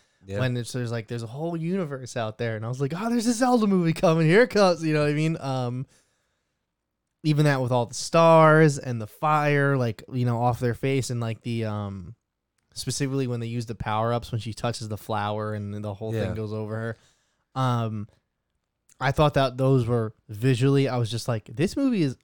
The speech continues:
Speaker 2: fucking beautiful."
Speaker 1: Do you know what, uh, subsurface scattering is?
Speaker 2: I've heard the term before.
Speaker 1: It's a, i-, i-, it's like a visual effects term. When, like, the thing that made the difference between making a human look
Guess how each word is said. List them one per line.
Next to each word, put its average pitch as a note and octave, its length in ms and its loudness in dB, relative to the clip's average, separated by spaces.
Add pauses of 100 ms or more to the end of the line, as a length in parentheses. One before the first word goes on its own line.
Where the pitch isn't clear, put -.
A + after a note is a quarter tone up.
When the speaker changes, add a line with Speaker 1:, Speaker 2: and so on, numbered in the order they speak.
(220)
Speaker 2:
fucking C#3+ 440 -2
beautiful." G#2+ 420 -8
Speaker 1:
Do G#2 60 -2
you F3 60 -2
know G3 60 -4
what, G#3 120 -4
uh, G2 320 -2
subsurface A2+ 760 -6
scattering G2+ 600 -10
is? A2+ 400 -14 (300)
Speaker 2:
I've A2 160 -4
heard B2+ 160 0
the A2 80 -10
term A#2 280 -6
before. G#2 400 -8
Speaker 1:
It's C3+ 240 -4
a, A#2+ 380 2 (440)
i-, B2 160 -14
i-, C3 160 -6
it's A#2+ 240 -4
like B2+ 200 -2
a F#2+ 440 -2
visual A2 1000 -4
effects - 480 -6
term. F#2 580 -8 (580)
When, A#2+ 300 -4
like, G#2 360 -6 (100)
the A2 240 -6
thing C#3+ 320 -2
that B2+ 160 -4
made G#2+ 320 -4
the G2+ 80 -6
difference G#2 460 -8
between G2+ 440 -10
making G2 300 -10
a F#2+ 60 -10
human G2+ 400 -8
look F#2+ 360 -10